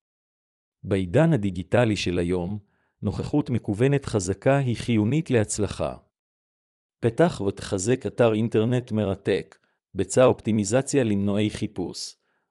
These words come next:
ובסס נוכחות איתנה בפלטפורמות מדיה חברתיות הרלוונטיות לשוק היעד שלך. קליבר קונסולטינג יכולה לסייע לך בעיצוב ויישום אסטרטגיית שיווק דיגיטלית מקיפה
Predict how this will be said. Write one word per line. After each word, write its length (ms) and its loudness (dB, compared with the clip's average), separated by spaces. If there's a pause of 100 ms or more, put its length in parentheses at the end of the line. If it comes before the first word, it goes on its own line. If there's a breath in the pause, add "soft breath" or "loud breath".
ובסס 460 -2
נוכחות 440 -2
איתנה 400 0
בפלטפורמות 840 -2
מדיה 320 2
חברתיות 580 0
הרלוונטיות 920 0
לשוק 400 -2
היעד 340 4
שלך. 340 -6 (1200)
קליבר 320 2
קונסולטינג 720 0
יכולה 400 0
לסייע 440 2
לך 320 0
בעיצוב 540 -2
ויישום 420 -2
אסטרטגיית 720 0
שיווק 420 -2
דיגיטלית 720 -2
מקיפה 540 0